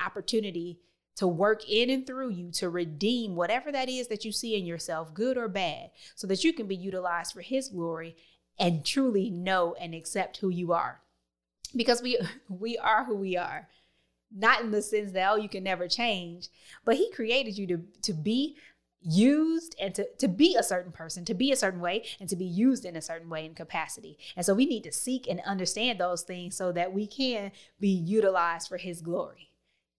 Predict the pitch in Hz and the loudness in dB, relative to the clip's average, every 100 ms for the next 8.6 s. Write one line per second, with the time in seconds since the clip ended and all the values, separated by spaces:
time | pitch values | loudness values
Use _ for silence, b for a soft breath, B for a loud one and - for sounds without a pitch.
0 | _ _ _ _ 175 147 143 185 262 302 | _ _ _ _ -2 -2 4 6 8 4
1 | 392 - - 208 202 240 180 165 160 196 | -2 -10 -2 -2 0 -2 0 -2 -4 -10
2 | _ _ _ _ 180 180 196 190 180 b | _ _ _ _ -6 2 2 2 -2 b
3 | b - 208 262 247 214 247 226 190 175 | b 2 4 6 4 2 0 -2 -4 -2
4 | 185 185 180 175 156 233 226 208 180 175 | -2 -2 -4 -8 -4 2 2 2 -2 -4
5 | B B _ 196 190 202 214 180 180 - | B B _ 0 4 4 4 2 -2 -4
6 | 185 190 175 170 170 - _ _ _ _ | -6 -2 -2 -2 -10 -16 _ _ _ _
7 | - 190 180 196 233 214 220 220 240 240 | 0 2 2 2 4 6 6 6 0 2
8 | 247 254 262 262 277 311 | 2 2 -2 -2 -6 -6